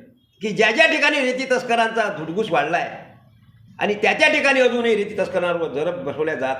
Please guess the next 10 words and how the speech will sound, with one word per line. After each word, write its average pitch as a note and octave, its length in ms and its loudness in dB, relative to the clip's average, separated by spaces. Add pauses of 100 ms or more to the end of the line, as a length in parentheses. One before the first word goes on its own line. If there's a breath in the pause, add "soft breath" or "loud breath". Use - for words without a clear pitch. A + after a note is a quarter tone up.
नाही. A#2 140 -6 (2000 loud breath)
मोक्कासारखे D#4+ 800 4
कायदे B3 300 0
आहेत, F3 280 -6 (760 soft breath)
संघटित E4+ 500 4
गुन्हेगारी D#4+ 460 4
असणाऱ्यांसाठी C#4 680 2
मोक्का B3 360 2
लावला G#3+ 300 0
जातो, G3+ 340 -6